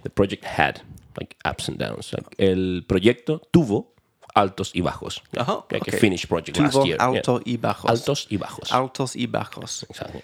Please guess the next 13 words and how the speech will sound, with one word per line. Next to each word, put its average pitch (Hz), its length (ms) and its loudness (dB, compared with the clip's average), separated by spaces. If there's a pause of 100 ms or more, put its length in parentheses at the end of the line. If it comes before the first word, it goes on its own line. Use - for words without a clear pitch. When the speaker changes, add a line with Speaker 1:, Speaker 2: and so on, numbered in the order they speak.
(200)
Speaker 2:
Y, 175 300 -8 (300)
Speaker 1:
Sí. - 120 -14
Speaker 2:
en 160 160 2
fin. 113 260 -2 (260)
Speaker 1:
En 110 100 4
fin, - 320 -2
yeah. 214 100 2
Speaker 2:
Uh, 110 380 2 (120)
¿cómo 135 480 2 (100)
estuvo 127 800 0 (160)
Speaker 1:
Mm-hmm. - 340 -6
Speaker 2:
tu 131 260 0
semana? 147 420 -2